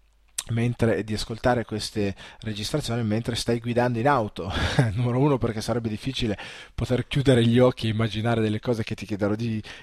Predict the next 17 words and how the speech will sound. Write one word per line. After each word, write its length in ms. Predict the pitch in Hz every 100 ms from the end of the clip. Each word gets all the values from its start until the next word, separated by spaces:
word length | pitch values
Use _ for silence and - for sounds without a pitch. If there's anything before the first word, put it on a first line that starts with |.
| -
immaginare, 840 | 101 98 117 139 151 165 190 214
e 340 | - 101 101 98
soprattutto 640 | - - 107 110 135 127
più 120 | 117
che 100 | 113
difficile 520 | 110 - 135 - 117
sarebbe 400 | 104 107 104 107
molto 320 | 110 113 117 117
pericoloso, 760 | 113 107 - 101 92 92 127 - - - -
e 120 | -
in 120 | 143 147
modo 300 | 170 185 160
particolare 1000 | 131 123 139 135 123 123 131 131 135 -
ti 240 | 113 110
sconsiglio 600 | - 127 120 - 123 120
di 120 | 107
ascoltare 680 | 107 - 110 117 117 113